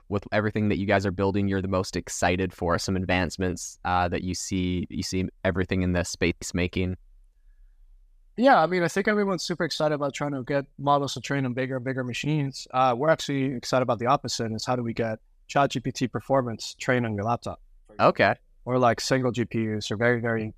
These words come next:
Speaker 2: very small things. So I think that's where we will take the market, uh, not just us, but the, the rest of the open source community. And that's super important because you need to make this accessible. It's kinda like I B M and Apple, right? Like, I B M had these mainframes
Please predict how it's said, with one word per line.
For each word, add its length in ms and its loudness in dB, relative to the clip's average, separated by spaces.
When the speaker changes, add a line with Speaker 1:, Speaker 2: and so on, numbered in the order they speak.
Speaker 2:
very 200 0
small 280 0
things. 240 -6
So 160 0
I 100 0
think 120 2
that's 180 2
where 360 0
we 200 0
will 200 0
take 220 -2
the 80 -6
market, 480 -4
uh, 200 4
not 160 2
just 160 -4
us, 140 -2
but 160 -6
the, 200 -4
the 100 -6
rest 180 -2
of 80 -6
the 60 0
open 140 -6
source 180 -6
community. 440 -8
And 120 4
that's 140 4
super 200 0
important 360 0
because 260 -6
you 80 0
need 100 -2
to 80 -4
make 160 -2
this 160 -8
accessible. 500 -6
It's 140 -10
kinda 220 2
like 320 -2
I 140 6
B 200 2
M 320 0
and 160 0
Apple, 500 2
right? 220 4
Like, 380 0
I 160 6
B 220 0
M 280 0
had 180 -2
these 180 -6
mainframes 720 -4